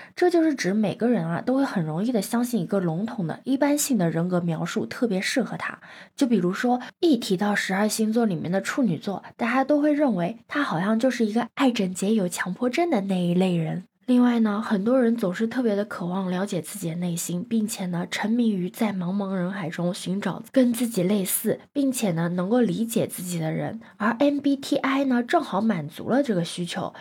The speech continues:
它在赋予每个个体独特性的同时呢，又给予了群体性。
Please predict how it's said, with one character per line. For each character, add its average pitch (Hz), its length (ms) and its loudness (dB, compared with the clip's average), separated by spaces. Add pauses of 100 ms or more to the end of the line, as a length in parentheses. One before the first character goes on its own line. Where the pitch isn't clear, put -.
(120)
它 320 160 0
在 311 180 2
赋 311 220 0
予 220 120 4
每 226 200 4
个 214 180 0
个 247 240 2
体 170 220 -4
独 - 240 -8
特 262 200 0
性 254 200 0
的 208 80 4
同 185 240 -4
时 202 200 -4
呢， 185 280 -2
又 247 160 4
给 220 340 0
予 185 160 2
了 147 140 -2
群 - 360 -2
体 233 200 -2
性。 - 260 -6